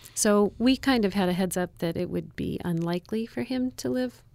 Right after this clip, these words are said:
a really long time, and it's usually pneumonia that takes him. He had severe scoliosis that comp-, uh, compromised his lungs. Uh, but he couldn't walk, talk, communicate, make eye contact. He had a feeding tube and a seizure disorder and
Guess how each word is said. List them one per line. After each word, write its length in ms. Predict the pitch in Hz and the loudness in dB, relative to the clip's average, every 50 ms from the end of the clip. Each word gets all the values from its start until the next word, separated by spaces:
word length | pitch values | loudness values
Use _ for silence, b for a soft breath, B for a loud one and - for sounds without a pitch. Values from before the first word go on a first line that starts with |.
| _ _ _ _ - | _ _ _ _ -6
a 60 | 233 | -4
really 220 | 226 240 240 240 | -2 0 0 0
long 140 | 226 226 226 | 0 -2 -4
time, 240 | 220 - 233 226 226 | -4 -4 -4 -2 -2
and 100 | 226 208 | -2 -2
it's 140 | 190 - - | -4 -4 -4
usually 240 | 202 185 - 214 214 | -4 -2 -2 -2 0
pneumonia 460 | 208 214 196 180 180 180 180 180 180 180 | 0 0 0 0 0 0 0 0 -2 -2
that 120 | 180 - | -4 -6
takes 280 | - - 180 170 - - | -6 -8 -8 -6 -6 -6
him. 160 | 180 180 185 | -4 -4 -4
He 160 | 180 202 202 | -4 -4 -4
had 380 | 196 196 190 185 - - - - | -4 -4 -4 -6 -6 -8 -6 -4
severe 300 | - - 208 185 190 190 | -2 -2 0 0 0 0
scoliosis 880 | 190 - - 196 190 185 185 185 180 185 180 - - 180 175 170 - | 0 0 0 0 0 0 2 2 0 0 0 -2 -2 -2 -2 -4 -4
that 180 | - 180 - - | -4 -6 -6 -6
comp-, 260 | - - 180 180 - - - - - - - | -6 -6 -6 -6 -8 -10 -16 -20 -20 -14 -10
uh, 240 | - 185 175 151 165 B B B B B B B - | -8 -8 -8 -8 -10 B B B B B B B -4
compromised 500 | 247 226 208 - 202 202 202 196 - - | -4 -4 -2 -2 0 0 0 0 0 -2
his 160 | 214 190 - | -4 -2 0
lungs. 400 | 180 170 175 170 175 185 - - - - _ _ - - - _ _ - - - - - - - | 0 2 2 2 0 0 -2 -6 -8 -12 _ _ -20 -20 -20 _ _ -20 -20 -20 -10 -8 -4 -2
Uh, 160 | 196 175 175 | 0 0 0
but 160 | 170 202 196 | 0 -2 0
he 140 | 202 233 262 | 0 0 0
couldn't 360 | - - 294 269 254 220 - | 0 0 2 2 2 2 2
walk, 240 | 202 202 202 202 202 - | 2 2 2 2 0 -4
talk, 440 | - - 196 190 196 - - - - _ | -4 -2 -2 0 -2 -4 -8 -16 -20 _
communicate, 600 | - - 208 196 202 196 196 - 202 190 185 - | -4 0 2 4 4 2 0 0 -2 -2 -2 0
make 260 | - 190 190 190 - | -2 -2 -2 -2 -4
eye 120 | 190 180 180 | -4 -6 -4
contact. 720 | - - 185 175 175 175 - 185 175 175 180 - - - B B B B B B B | -4 -4 -4 -2 -2 -4 -4 -6 -6 -6 -8 -10 -12 -18 B B B B B B B
He 100 | B - | B -2
had 60 | 208 202 | 0 0
a 60 | 202 | -2
feeding 420 | - - 196 190 180 185 185 180 | -2 0 0 2 2 2 2 0
tube 440 | - - - 185 180 180 180 170 165 | 0 0 0 2 2 2 2 0 0
and 140 | 180 170 175 | 0 0 0
a 60 | 180 | -2
seizure 360 | - - 180 175 160 175 180 | -2 -2 -2 0 0 -2 -2
disorder 640 | 170 175 175 - - 170 165 165 160 165 165 165 170 | -2 -4 -4 -4 -4 -4 -4 -2 -2 -2 -2 -2 -2
and 320 | 165 151 143 107 98 87 | 0 0 0 -2 -2 -4